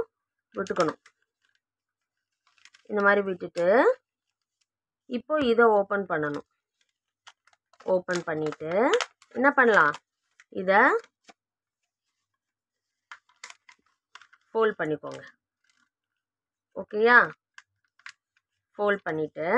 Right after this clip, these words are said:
இப்ப என்ன பண்றீங்கன்னா, ரிவர்ஸ் பக்கம் திருப்பி இழுத்தீங்கன்னா உங்களுக்கு சின்ன பசங்க, நம்ம சின்ன வயசுல விளையாடுவோம் இல்லையா?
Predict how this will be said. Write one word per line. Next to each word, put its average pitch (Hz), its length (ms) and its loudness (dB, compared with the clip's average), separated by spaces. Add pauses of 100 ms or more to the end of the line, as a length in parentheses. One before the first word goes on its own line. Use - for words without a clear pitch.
(1500)
இப்ப 214 120 -18
என்ன 196 200 0
பண்றீங்கன்னா, 160 600 -6 (1500)
ரிவர்ஸ் 220 400 2
பக்கம் 151 320 -10
திருப்பி 170 460 -10 (1500)
இழுத்தீங்கன்னா 185 680 0 (2500)
உங்களுக்கு 196 500 -4 (2000)
சின்ன 302 180 0
பசங்க, 262 260 2
நம்ம 240 180 4
சின்ன 302 240 0
வயசுல 262 300 4
விளையாடுவோம் 233 400 4
இல்லையா? 247 280 6